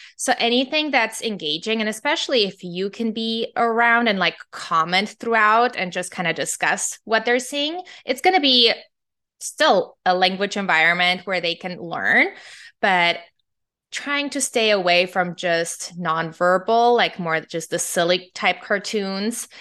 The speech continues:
is gonna be helpful. Um, I think there's lots of wonderful apps on iPads, and I can maybe send you later just my favorite ones if you wanna add it.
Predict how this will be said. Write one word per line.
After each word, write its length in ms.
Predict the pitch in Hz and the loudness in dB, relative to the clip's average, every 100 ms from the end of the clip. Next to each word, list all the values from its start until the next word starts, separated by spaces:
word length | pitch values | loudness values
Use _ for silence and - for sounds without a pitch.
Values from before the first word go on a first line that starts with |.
| - - - | -20 -8 -2
is 160 | 202 | 0
gonna 180 | 233 226 | 2 2
be 100 | 208 | 0
helpful. 840 | 180 185 180 - 180 175 180 175 - - - | 2 0 0 -2 2 4 4 0 -8 -20 -4
Um, 460 | 175 175 175 175 175 _ _ _ _ - - | 0 0 -2 -8 -12 _ _ _ _ -20 -2
I 100 | 247 | -2
think 280 | 247 226 220 | 2 2 4
there's 260 | 226 233 | 2 4
lots 240 | 190 175 240 | 2 2 0
of 120 | - | 0
wonderful 460 | 180 175 190 196 - | -2 0 0 0 2
apps 420 | 151 220 - - - | 2 2 -4 -4 -4
on 120 | 254 | 0
iPads, 640 | 247 262 294 320 392 - | 0 0 -2 -2 -2 -10
and 220 | - 175 - | -8 -8 -4
I 80 | 185 | -4
can 300 | 208 196 175 | -2 -6 -4
maybe 200 | 185 180 | -4 -4
send 280 | 175 180 175 | -4 -6 -4
you 80 | 175 | 0
later 520 | 175 170 165 160 - | 2 4 4 4 0
just 200 | 185 170 | -8 -4
my 100 | 170 | -6
favorite 420 | 156 147 147 170 | 0 -2 0 0
ones 220 | 190 185 196 | 0 -2 -4
if 160 | 185 | -10
you 80 | 190 | -4
wanna 220 | 180 175 | -2 0
add 260 | - 170 180 | 0 0 2
it. 220 | 214 | 2